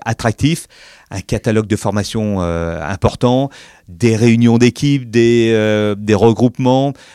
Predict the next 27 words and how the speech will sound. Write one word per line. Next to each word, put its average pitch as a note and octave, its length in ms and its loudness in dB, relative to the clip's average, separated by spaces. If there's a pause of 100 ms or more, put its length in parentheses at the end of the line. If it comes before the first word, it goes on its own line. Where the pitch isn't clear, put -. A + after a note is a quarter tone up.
(240)
euh, F#2+ 340 -6 (1200)
un B2 120 2
peu B2+ 200 2
de - 60 -2
télétravail, B2+ 880 0
beau-, G#2 340 -6
enfin, G#2 180 -2
du, F#2+ 200 -14
du G#2 340 -4
digital. B2 760 0 (260)
Donc, A2+ 180 -2
on A#2+ 100 0
arrive C3+ 460 2 (120)
à G#2 140 -4
trouver, B2 680 0
euh, F#2 200 0 (320)
et, G#2+ 380 -6
et, - 200 -20
et F#2+ 40 -12
moi B2 280 -2
qui - 180 -10
m'occupe, G2 640 -8
euh, F2 240 -8
avec F2 240 -16
mon G2+ 120 -8
équipe G2 280 -8
naturellement, F2+ 540 -10